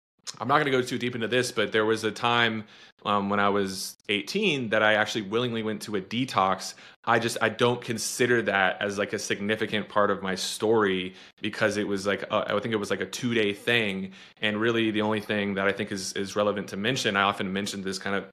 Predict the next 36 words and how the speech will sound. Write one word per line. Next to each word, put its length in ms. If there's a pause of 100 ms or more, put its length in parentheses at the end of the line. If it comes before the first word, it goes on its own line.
(140)
mention 340
this 200
around 420
the 320 (440)
time 680
that 160
I 180
go 240
into 300
me 180
transitioning 640
into, 420 (480)
to, 480
to 120
treatment 480
when 100
I 60
tell 180
this, 160
the 200
story, 500
is 160
that 320 (340)
the, 220
the 160
main 400
significant 500
thing 180
was 120
that 100
I 60
was 160
told 480
that 100
I 80
was 460